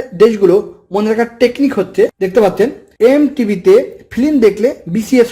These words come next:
হবে না। এই এমটিভি ফিল্ম এবং বিসিএস এই তিনটি শব্দের ভিতরেই কিন্তু আসিয়ানভুক্ত দশটি দেশের নাম আছে। যেমন প্রথম এমটিভি, এমটিভিতে, এম, প্রথম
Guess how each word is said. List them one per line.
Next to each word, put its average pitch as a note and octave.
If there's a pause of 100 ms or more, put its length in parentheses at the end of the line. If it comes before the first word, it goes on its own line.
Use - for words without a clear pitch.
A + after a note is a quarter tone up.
হবে D#3+
না। E3 (1000)
এই G3 (280)
এমটিভি C#4 (220)
ফিল্ম C4+ (120)
এবং F#3+ (120)
বিসিএস F#3+ (460)
এই A#3+ (240)
তিনটি D4
শব্দের G#3
ভিতরেই A#3
কিন্তু A3+ (360)
আসিয়ানভুক্ত A3 (120)
দশটি A3+
দেশের A3+
নাম D#3+
আছে। A#2+ (300)
যেমন A#3 (380)
প্রথম D4+ (320)
এমটিভি, F#3 (640)
এমটিভিতে, G#3+ (360)
এম, G3+
প্রথম A#3